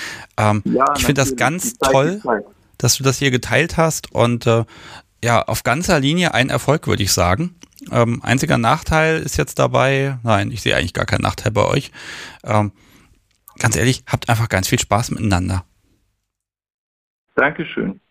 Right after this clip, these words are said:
Speaker 1: Sehr gerne. Mach's gut. Ich wünsche dir einen schönen Abend und Grüße an die Partnerin.
Speaker 2: Richtig aus,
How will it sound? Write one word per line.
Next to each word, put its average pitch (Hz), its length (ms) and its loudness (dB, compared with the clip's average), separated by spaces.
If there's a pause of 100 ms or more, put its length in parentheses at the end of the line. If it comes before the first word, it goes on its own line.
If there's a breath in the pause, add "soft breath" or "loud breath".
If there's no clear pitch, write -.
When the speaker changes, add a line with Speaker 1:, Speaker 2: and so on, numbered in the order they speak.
(160)
Speaker 1:
Sehr 113 180 0
gerne. 113 440 0
Mach's 117 300 0
gut. 196 220 2
Ich - 160 -4
wünsche 160 160 2
dir 151 100 2
einen 139 80 0
schönen 170 260 -2
Abend 123 400 0
und - 260 -2
Grüße 175 280 2
an 160 80 4
die 135 60 2
Partnerin. 110 560 0 (1700 soft breath)
Speaker 2:
Richtig 123 360 0
aus, 123 260 2